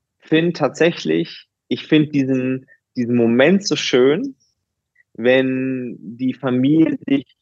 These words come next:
so gegen Nachmittag zusammen trifft und jetzt in meinem Fall die Kinder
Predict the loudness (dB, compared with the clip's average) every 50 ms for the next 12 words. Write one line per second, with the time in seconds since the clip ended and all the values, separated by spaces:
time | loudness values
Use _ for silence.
0 | _ _ _ -20 -10 -4 -2 0 0 0 0 -2 -2 -2 -2 -2 -2 -4 -6 -6
1 | -8 -8 -4 -2 2 2 2 2 2 -2 -4 -6 -6 -4 -2 -2 -2 -2 -2 -4
2 | -8 _ _ _ _ _ _ _ _ _ _ _ _ _ _ _ _ _ -12 -8
3 | -6 -6 -6 -8 -10 -4 0 0 2 0 0 -4 -14 _ _ _ _ _ _ _
4 | _ _ _ _ _ _ _ -4 -2 -2 -2 -2 -4 -8 -8 -6 -4 -4 -4 -4
5 | -4 -4 -2 0 0 0 -2 -2 -2 0 0 0 0 -2 -6 -6 -4 -2 0 2
6 | 2 0